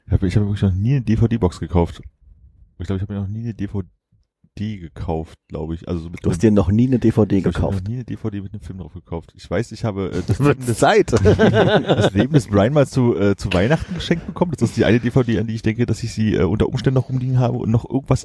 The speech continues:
Speaker 1: anderes, was da mal rumlag. Aber ich weiß es nicht mehr. Aber gekauft, glaub ich nicht. Also ich war dann doch immer so eher klassisch dann in die Videothek gehen damals, um, wenn man was gucken wollte, weil wie oft guckt man denn wirklich einen Film mehrfach?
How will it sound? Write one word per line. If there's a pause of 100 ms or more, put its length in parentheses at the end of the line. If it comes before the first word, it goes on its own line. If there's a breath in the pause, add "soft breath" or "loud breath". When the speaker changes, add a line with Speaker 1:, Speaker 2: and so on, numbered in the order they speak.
(120)
Speaker 1:
anderes,
was
da
mal
rumlag.
Aber
ich
weiß
es
nicht
mehr.
Aber
gekauft,
glaub
ich
nicht. (1200 loud breath)
Also
ich
war
dann (120)
doch
immer
so
eher
klassisch
dann
in
die
Videothek
gehen
damals,
um,
wenn
man
was
gucken
wollte,
weil (500)
wie
oft
guckt
man
denn
wirklich
einen
Film
mehrfach?